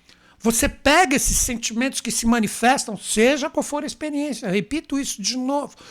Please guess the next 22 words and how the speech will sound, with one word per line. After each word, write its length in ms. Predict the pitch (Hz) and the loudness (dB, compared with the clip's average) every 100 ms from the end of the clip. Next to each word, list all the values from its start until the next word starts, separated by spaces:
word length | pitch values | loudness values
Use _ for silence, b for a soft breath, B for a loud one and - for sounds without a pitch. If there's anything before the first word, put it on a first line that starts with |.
| B B | B B
você 320 | 190 - 285 | 0 2 0
tem 480 | - - 320 403 359 | -2 4 4 4 2
isso 200 | - 277 | 0 0
bem 300 | 180 254 269 | 0 2 2
resolvido 520 | 214 185 220 190 220 | 2 2 0 0 -2
em 40 | 220 | 0
você, 320 | 202 208 285 | 0 0 -2
você 200 | - 254 | -2 -2
fala, 260 | 247 220 | 0 0
"Caramba, 580 | 208 254 226 233 240 190 | 2 4 6 6 6 6
olha 240 | 247 262 226 | 4 4 2
aí, 340 | 226 233 - b b b - | 0 -2 -6 b b b 2
olha 340 | 254 269 240 | 4 6 6
onde 340 | 262 294 247 | 8 8 6
chegou 400 | 247 247 196 240 | 4 2 4 4
essa 160 | 233 226 | 4 0
experiência." 540 | - 233 214 214 - | -4 -2 0 -2 -4
Claro 280 | 220 349 349 | -4 -2 -2
que 100 | - | -4
nós 180 | 320 320 | -4 -4
temos 300 | 320 311 226 | -4 -8 -8
gramaturas, 1000 | 226 294 311 285 - 233 285 240 - | -8 -6 -8 -8 -2 0 0 -4 -12